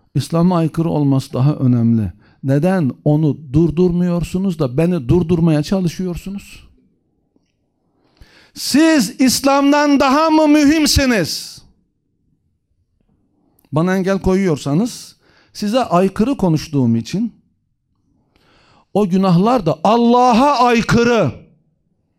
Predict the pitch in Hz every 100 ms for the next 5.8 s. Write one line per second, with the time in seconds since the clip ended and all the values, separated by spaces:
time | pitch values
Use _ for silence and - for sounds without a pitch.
0 | _ - 151 190 196 190 185 175 170 165
1 | 151 143 123 - 101 87 - _ _ _
2 | _ _ _ _ _ _ _ _ _ _
3 | _ _ _ _ _ _ _ _ _ _
4 | _ _ _ _ _ _ _ _ - 160
5 | 175 180 180 165 202 233 226